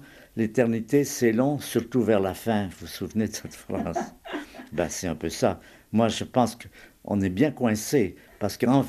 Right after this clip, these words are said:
Speaker 1: en fait, si on vous dit, « Vous allez mourir », vous allez dire, « Ah ben non, encore un jour de plus. » Vous connaissez la fable de La Fontaine, le vieil homme et la mort. Bon, personne n'a envie de mourir, mais si on vous dit, « Non, vous allez vivre éternellement », vous imaginez dans mille ans, dans dix mille ans,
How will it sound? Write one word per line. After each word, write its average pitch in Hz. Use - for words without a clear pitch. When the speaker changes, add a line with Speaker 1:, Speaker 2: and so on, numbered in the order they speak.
Speaker 1:
en 117
fait, 117
si -
on 113
vous 92
dit, « 98
Vous 87
allez 92
mourir », 92
vous 87
allez 82
dire, « 80
Ah 123
ben 117
non, 120
encore 107
un 110
jour 95
de 92
plus. » 104
Vous -
connaissez 101
la 90
fable 87
de 82
La 82
Fontaine, 95
le 80
vieil 87
homme 90
et 85
la 80
mort. 104
Bon, 92
personne 127
n'a 107
envie 95
de 87
mourir, 110
mais 113
si 135
on 143
vous 117
dit, « 120
Non, 151
vous 110
allez 120
vivre 117
éternellement », 107
vous 92
imaginez 113
dans 101
mille 98
ans, 123
dans 101
dix 98
mille 101
ans, 107